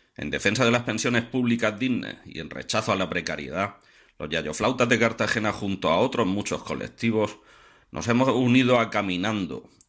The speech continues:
una movilización a nivel estatal convocada el próximo veinticuatro en Murcia, como en otras capitales, y el veintisiete en Madrid. Os invitamos a participar.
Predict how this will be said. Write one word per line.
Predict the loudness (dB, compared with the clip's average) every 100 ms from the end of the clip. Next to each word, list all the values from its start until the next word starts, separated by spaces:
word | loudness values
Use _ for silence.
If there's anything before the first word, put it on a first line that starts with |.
| _
una | -6 -2 0
movilización | 0 -2 -2 -2 -2 -2
a | 0
nivel | 0 0
estatal | -2 -4 -8 -2 -2 -2
convocada | -6 -6 -4 -2 -2
el | -2
próximo | -2 -2 0 0
veinticuatro | 0 0 -2 -2 -2 -2
en | -4
Murcia, | -2 -2 0 0 0 2
como | 0 0
en |
otras | -2 -2 -4
capitales, | -6 -10 -4 -2 -2 -4 -10 -20 -20 -14 -6
y |
el | -2
veintisiete | 0 0 0 0 2 0
en | -2
Madrid. | -6 -8 -12 -18 _ _ _ _
Os | -10 -6
invitamos | -6 -6 -6 0 0 0 -2
a | -2
participar. | -4 -6 -10 -8 -8 -10 -12